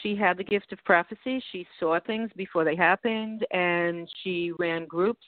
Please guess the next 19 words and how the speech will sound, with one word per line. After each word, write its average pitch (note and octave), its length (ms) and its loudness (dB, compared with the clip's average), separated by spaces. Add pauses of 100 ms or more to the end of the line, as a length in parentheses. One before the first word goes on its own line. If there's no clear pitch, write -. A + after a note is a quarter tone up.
(640)
Um, F#3 300 6
it F3+ 100 0
wasn't G3 300 2
about F3+ 320 6
money. A#3 420 4
It F3 120 0
was F#3 240 -2
just F#3 240 -4
about E3+ 360 6
having F3+ 320 2
the E3 140 -12
gift G#3 280 -4
and E3+ 220 -8
giving F3+ 380 -2
out E3+ 240 2
love E3+ 220 2 (160)
to E3+ 100 0
other D#3 180 0
people. F3 720 4